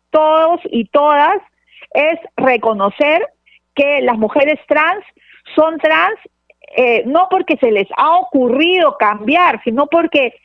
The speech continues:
en, en, en su interior ellos siempre se han percibido como mujeres,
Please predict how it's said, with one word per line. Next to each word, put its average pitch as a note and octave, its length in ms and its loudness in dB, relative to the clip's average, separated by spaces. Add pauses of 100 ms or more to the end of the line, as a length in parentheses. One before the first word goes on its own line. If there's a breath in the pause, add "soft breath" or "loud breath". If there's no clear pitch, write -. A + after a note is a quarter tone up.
(480 loud breath)
en, A#3+ 380 -2
en, B3 220 -2
en B3+ 280 0
su C4+ 200 0
interior E4 960 0
ellos D#4+ 260 0 (100)
siempre E4+ 440 0
se D#4+ 80 0
han E4 80 -6
percibido D#4 460 0
como C4+ 220 -2
mujeres, F#3+ 600 -2